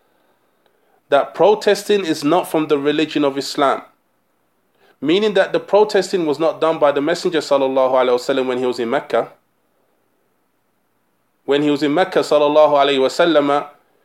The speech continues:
and he was oppressed by the Quraysh, but he called to Tawheed. He called to Tawheed. U'budullah.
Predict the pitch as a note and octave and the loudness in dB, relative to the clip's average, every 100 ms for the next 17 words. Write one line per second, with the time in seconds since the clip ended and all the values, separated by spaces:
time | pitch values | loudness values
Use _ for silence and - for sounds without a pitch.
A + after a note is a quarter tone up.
0 | _ _ - C3+ D3 C#3+ C#3 D#3+ D3+ C#3+ | _ _ -6 -4 -2 -2 -2 0 0 0
1 | C3+ C3 B2 - B2+ D3+ C#3+ - - _ | 0 0 -2 -2 0 0 -2 -8 -14 _
2 | _ _ _ _ _ _ _ _ _ _ | _ _ _ _ _ _ _ _ _ _
3 | - C#3 D3+ - G#3 G#3 F3 F#3 - A3+ | -8 -6 -6 2 2 2 2 2 2 -4
4 | C#3+ - _ _ _ _ _ _ _ _ | -6 -14 _ _ _ _ _ _ _ _
5 | _ _ _ _ _ _ B2+ D3 C#3 E3 | _ _ _ _ _ _ -4 -4 -2 0
6 | F3 F3 F3 E3+ E3 E3 E3+ F#3 F#3 D3+ | 2 2 0 0 2 2 0 -2 -2 -4
7 | A#2+ A#2+ - - _ _ _ _ _ _ | -4 -4 -4 -8 _ _ _ _ _ _
8 | _ _ _ _ _ _ _ _ _ _ | _ _ _ _ _ _ _ _ _ _
9 | _ _ _ _ _ _ _ _ _ _ | _ _ _ _ _ _ _ _ _ _
10 | _ _ _ _ - F3+ E3+ E3+ E3+ F3 | _ _ _ _ 0 2 2 2 2 4
11 | F#3 E3 G#2 | 6 6 2